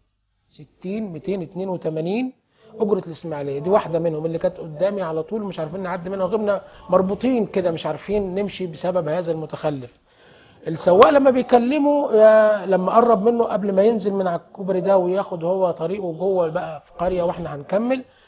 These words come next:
ولا عبره ولا رد عليه ولا أي حاجة وحاجة، يعني والعياذ بالله، آه، استهتار. بقول أكيد حد شارب، فأنا ببلغ الشرطة، يعني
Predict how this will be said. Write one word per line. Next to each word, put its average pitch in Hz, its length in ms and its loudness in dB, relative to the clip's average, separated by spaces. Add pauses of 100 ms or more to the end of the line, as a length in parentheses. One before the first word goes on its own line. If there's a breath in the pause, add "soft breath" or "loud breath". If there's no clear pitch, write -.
(160 soft breath)
ولا 233 220 6
عبره 202 400 4
ولا 202 220 6
رد 185 260 2
عليه 175 200 -2
ولا 196 180 2
أي 214 200 -4
حاجة 202 220 -4
وحاجة، 190 440 -4 (180)
يعني 156 360 -10 (300 soft breath)
والعياذ 196 460 2
بالله، 175 300 0 (140)
آه، 214 120 0 (360)
استهتار. 190 800 2 (340 soft breath)
بقول 208 360 2
أكيد 233 400 -4
حد 180 380 -2
شارب، 156 420 -2
فأنا 208 160 2
ببلغ 185 480 4
الشرطة، 151 580 -6
يعني 139 360 -10